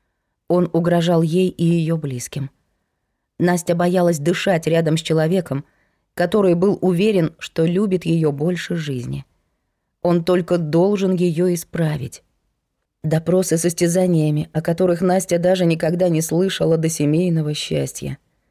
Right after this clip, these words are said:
На нее с детства близкие даже дышать боялись. Такой она им казалась нежной и ранимой. Она и была такой.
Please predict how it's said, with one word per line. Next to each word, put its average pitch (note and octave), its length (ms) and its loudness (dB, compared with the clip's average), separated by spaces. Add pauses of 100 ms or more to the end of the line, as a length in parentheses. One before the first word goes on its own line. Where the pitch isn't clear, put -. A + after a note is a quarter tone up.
(500)
На F3 60 2
нее F#3+ 260 2
с F3 60 -4
детства F3+ 420 0
близкие G3 540 0
даже F#3+ 280 2
дышать F#3+ 480 0
боялись. F3+ 680 0 (440)
Такой A3 400 2
она G3+ 360 2
им G3+ 80 4
казалась G3 560 0
нежной F#3+ 400 2
и F#3 160 0
ранимой. D3 560 0 (840)
Она F3+ 240 2
и F3 180 -2
была F#3+ 320 0
такой. E3 480 -4